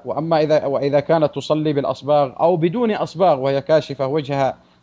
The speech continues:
أمام الرجال، فهذا لا يجوز لها. أما إذا صلت بالأصباغ أو ما يسمى بالماكياج في، آه، بين النساء،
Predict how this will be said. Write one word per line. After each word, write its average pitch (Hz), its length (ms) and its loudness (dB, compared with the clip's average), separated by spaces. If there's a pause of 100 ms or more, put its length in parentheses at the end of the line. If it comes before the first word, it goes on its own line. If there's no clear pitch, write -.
(100)
أمام 151 240 0
الرجال، 143 480 2
فهذا 226 260 2
لا 208 100 6
يجوز 147 260 -4
لها. 127 260 -6
أما 208 240 -4
إذا 160 140 0
صلت 156 340 -2
بالأصباغ 135 520 0
أو 123 100 -2
ما 135 100 -6
يسمى 143 300 -4
بالماكياج 135 640 2 (580)
في، 139 340 2
آه، 131 460 2 (260)
بين 160 340 2
النساء، 156 580 2